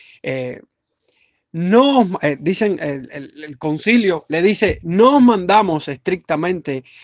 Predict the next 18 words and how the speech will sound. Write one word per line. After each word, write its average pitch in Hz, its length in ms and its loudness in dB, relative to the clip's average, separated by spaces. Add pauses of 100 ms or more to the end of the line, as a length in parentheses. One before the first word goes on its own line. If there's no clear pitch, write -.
(160)
que 143 160 -4
no 160 120 -2
enseñáis 170 1120 -2
en 143 180 -8
el 135 160 -6
nombre, 160 600 -2
en 139 180 -10
ese 170 200 -4
nombre, 165 400 -2 (520)
y 156 120 0
ahora 220 380 8
habéis 175 540 2
llenado 185 520 2
a 151 60 0
Jerusalén 147 540 -4
de 156 80 -2
vuestra 139 360 -4
doctrina 135 560 -4